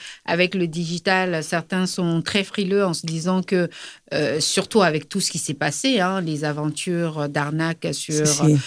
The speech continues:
Speaker 1: euh, sur Internet et tout, euh, il faut un paiement Orange Money avant que le médecin soit là. Euh, euh, comment la population prend ça ? Est-ce qu'il y a des gens qui se proposent,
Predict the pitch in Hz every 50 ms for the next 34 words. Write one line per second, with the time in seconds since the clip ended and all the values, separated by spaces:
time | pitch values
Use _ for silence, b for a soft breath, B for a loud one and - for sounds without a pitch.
0 | B B B - - 156 151 151 165 - - - 156 151 151 151 151 160 156 156
1 | 160 165 165 165 165 165 151 147 - - 220 233 240 240 233 233 233 226 202 180
2 | 165 165 170 165 165 - - 180 175 160 160 165 - - 180 175 170 170 170 165
3 | - 156 151 170 170 180 190 185 185 185 180 170 160 165 180 170 160 175 175 180
4 | - - - 165 160 175 180 202 202 190 - 190 180 175 170 170 165 156 - -
5 | 170 165 160 - 170 160 151 165 185 - B B B B B B B - - -
6 | 165 - - - 92 90 90 - _ - - - - 220 226 226 247 254 254 247
7 | 226 180 170 - - 175 - 175 170 160 160 - - 175 170 165 - - 175 165
8 | 160 160 - - 170 170 170 160 165 165 - - 220 208 208 196 180 170 160 165
9 | 160 160 180 175 165 - 180 - - - 175 165 - - - 180 180 180 170